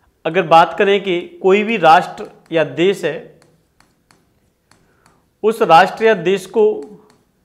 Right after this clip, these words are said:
कि प्रशासन एवं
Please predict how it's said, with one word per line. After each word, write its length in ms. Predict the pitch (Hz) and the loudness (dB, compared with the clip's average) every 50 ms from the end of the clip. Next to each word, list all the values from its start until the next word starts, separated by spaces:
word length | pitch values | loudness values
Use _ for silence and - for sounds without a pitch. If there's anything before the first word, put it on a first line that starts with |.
| _ _ _ _ _ _ _ _ _ _ _ _ _ _ _ _ _ _ - | _ _ _ _ _ _ _ _ _ _ _ _ _ _ _ _ _ _ -10
कि 80 | 202 | -10
प्रशासन 1000 | 175 - - 170 160 - - 170 156 165 165 - 208 202 202 202 - - - - - - _ _ _ _ _ _ _ _ _ _ _ _ _ _ _ _ _ _ _ _ _ _ _ _ _ _ _ _ _ _ _ _ _ - | -10 -8 -8 -10 -8 -2 2 2 2 2 2 0 -2 -2 -4 -8 -12 -18 -20 -20 -20 -20 _ _ _ _ _ _ _ _ _ _ _ _ _ _ _ _ _ _ _ _ _ _ _ _ _ _ _ _ _ _ _ _ _ -2
एवं 400 | 185 190 180 175 165 170 175 | 0 0 0 0 -2 -4 -6